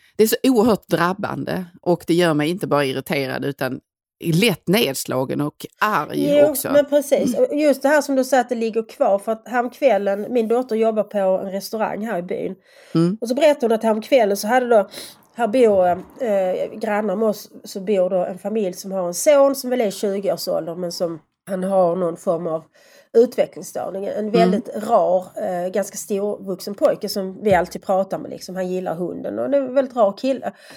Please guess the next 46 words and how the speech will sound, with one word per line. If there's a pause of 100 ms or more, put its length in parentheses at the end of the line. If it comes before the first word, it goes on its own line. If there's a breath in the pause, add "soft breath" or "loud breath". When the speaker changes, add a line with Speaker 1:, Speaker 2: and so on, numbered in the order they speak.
(140 loud breath)
Speaker 1:
Mm.
Speaker 2:
Och
han
går
här
framåt,
alla
i
byn
känner
honom.
Och
jag
har
upplevt
Speaker 1:
Mm.
Speaker 2:
att
alla
är
väldigt
vänliga
med
honom,
för
han
är
väldigt
pratsam
och
så. (500 loud breath)
Men
då,
då
liksom
hade
Fanny
och
hennes,
eh,
kollega
då, (140)
eh,
en
annan
servitris,
sett